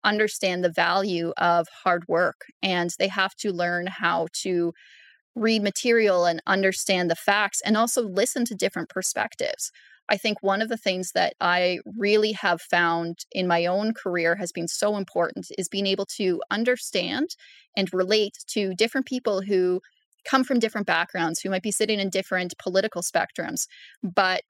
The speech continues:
find alignment in terms of where we want to accomplish things together.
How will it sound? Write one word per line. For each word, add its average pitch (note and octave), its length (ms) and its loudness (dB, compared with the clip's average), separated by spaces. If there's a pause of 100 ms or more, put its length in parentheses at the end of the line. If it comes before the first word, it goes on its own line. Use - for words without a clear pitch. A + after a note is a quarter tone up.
(160)
find A3 540 2
alignment F3+ 720 2 (100)
in F3+ 100 -2
terms F3+ 680 -2
of F3 360 2
where F#3+ 640 4 (540)
we A3 180 4
want G3 440 2
to G3+ 440 2
accomplish F#3+ 680 -2
things F#3 320 -4
together. - 560 -2